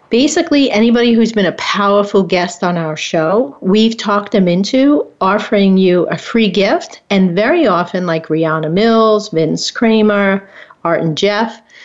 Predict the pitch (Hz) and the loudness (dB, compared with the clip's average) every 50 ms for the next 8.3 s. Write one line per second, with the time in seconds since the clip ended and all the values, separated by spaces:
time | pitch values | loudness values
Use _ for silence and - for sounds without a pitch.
0 | - - - _ _ _ - 196 190 180 - 202 190 180 185 196 233 269 - - | -20 -20 -20 _ _ _ -2 -2 -2 0 0 0 0 2 2 2 0 0 0 -2
1 | 247 214 - 185 190 196 190 - 202 180 175 170 - - 170 - - - - - | -2 -2 0 -2 -2 -4 -4 -4 -4 -4 -4 -6 -8 -10 -12 -14 -14 -8 -2 0
2 | 233 220 202 208 202 - - - 180 185 175 180 185 - - - 170 - - 170 | 0 2 2 0 -2 -4 -4 -4 -4 -2 -2 -4 -4 -6 -6 -6 -6 -4 -6 -6
3 | 151 151 - - - - - 185 175 170 170 - 185 175 170 - - 247 240 240 | -6 -6 -6 -8 -10 -6 -2 0 0 0 0 -2 -4 -4 -4 -2 0 2 2 2
4 | 233 226 220 220 220 220 - 226 226 214 208 208 208 202 202 196 185 - - 208 | 2 2 2 0 0 -2 0 0 2 2 2 2 2 2 2 0 0 0 -2 0
5 | 196 190 190 190 185 180 175 175 180 185 202 202 196 196 196 190 190 190 - 180 | 0 2 2 2 2 2 0 0 0 0 0 -2 -2 -2 -2 -2 -2 -2 -2 -4
6 | 175 - - 175 180 180 180 170 160 160 156 156 156 156 151 151 151 147 147 143 | -2 -2 0 0 2 2 2 2 0 0 -2 -2 -4 -4 -4 -4 -4 -4 -6 -6
7 | 131 - - - 190 185 180 175 - 180 175 175 175 170 165 160 151 147 147 170 | -8 -8 -6 -2 -2 0 0 0 0 0 2 2 2 2 2 2 2 2 2 2
8 | 175 - 233 240 254 269 | 0 0 0 2 2 2